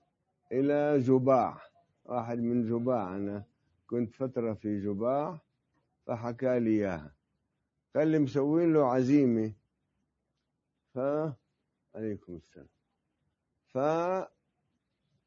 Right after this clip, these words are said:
ما متعلم الفرنسي أنه واحد يقول له: "تفضل كل هاي"، وما يأكلها. عليكم السلام.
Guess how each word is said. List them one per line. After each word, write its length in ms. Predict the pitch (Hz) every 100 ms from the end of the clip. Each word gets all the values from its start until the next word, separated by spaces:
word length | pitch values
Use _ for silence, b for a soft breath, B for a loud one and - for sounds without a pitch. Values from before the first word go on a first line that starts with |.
| _ _ _ _ _ _ _ _ _ _ _ _
ما 260 | 120 156 202
متعلم 800 | 214 190 143 165 170 147 135 131
الفرنسي 920 | 127 104 127 156 170 135 - 120 107
أنه 400 | - 143 139 127
واحد 480 | 131 147 160 151 135
يقول 380 | 131 123 156 143
له: 60 |
"تفضل 560 | 131 - 160 151 143 131
كل 300 | 117 170 165
هاي"، 500 | 156 165 170 170 160 - _ _ _ -
وما 240 | 131 147
يأكلها. 760 | 147 135 113 127 120 92 87 - _ _
عليكم 360 | 78 78 - 76
السلام. 400 | - - 65